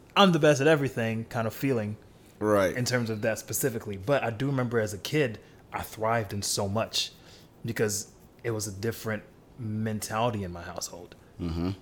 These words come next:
Speaker 1: Like, it wasn't, like, as a kid, I looked forward to going home. As a kid, I was
Speaker 2: Right.
Speaker 1: I was ready to go, you know, like, but as I kinda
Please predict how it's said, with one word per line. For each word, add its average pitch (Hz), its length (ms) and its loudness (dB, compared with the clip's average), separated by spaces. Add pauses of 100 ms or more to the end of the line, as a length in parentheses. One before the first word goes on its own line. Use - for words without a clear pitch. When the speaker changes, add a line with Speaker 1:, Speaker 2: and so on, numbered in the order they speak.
(160)
Speaker 1:
Like, 101 120 -4
it 104 80 2
wasn't, 104 500 0 (340)
like, 110 160 -4
as 117 300 0
a 113 40 -6
kid, 131 440 0 (580)
I 113 60 0
looked 117 160 -4
forward 135 300 0
to 117 60 -2
going 87 220 -8
home. 82 240 -14 (260)
As 110 140 0
a 113 60 -2
kid, 131 440 2 (140)
I 107 60 -4
was 120 120 4
Speaker 2:
Right. 95 160 6
Speaker 1:
I 92 140 -10
was 98 160 -8
ready 90 160 -8
to 87 60 -14
go, 107 180 4
you 107 100 2
know, 113 120 4
like, 104 180 0 (400)
but 127 300 2
as 120 260 4
I 113 140 4
kinda 110 320 -2